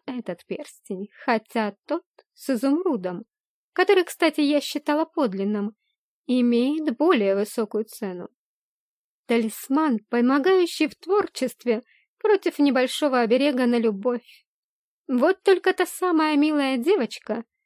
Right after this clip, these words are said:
которая выиграла свою любовь в лотерею, которая встретила своего принца, полюбила его,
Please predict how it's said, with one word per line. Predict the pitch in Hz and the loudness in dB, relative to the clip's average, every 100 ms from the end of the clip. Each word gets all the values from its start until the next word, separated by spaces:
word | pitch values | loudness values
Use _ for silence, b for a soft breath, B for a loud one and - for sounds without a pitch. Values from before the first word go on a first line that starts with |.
| _ _ | _ _
которая | 311 320 330 330 | 0 4 4 4
выиграла | 320 254 220 226 240 | 2 2 2 0 0
свою | - 247 269 | -2 -2 0
любовь | 294 302 214 202 | -2 0 -2 -2
в | 226 | -2
лотерею, | 247 254 330 240 202 - 277 - _ _ _ _ | -2 0 -2 0 -2 -8 -14 -20 _ _ _ _
которая | 226 233 220 226 | -4 -2 0 -2
встретила | - - 277 254 202 214 | -4 -2 -2 0 -2 -4
своего | - 226 269 277 | 0 0 0 -2
принца, | 339 381 240 208 - 208 | 4 4 4 -2 -6 -4
полюбила | 220 240 294 339 | -2 2 2 2
его, | 226 202 196 196 | 2 0 0 -4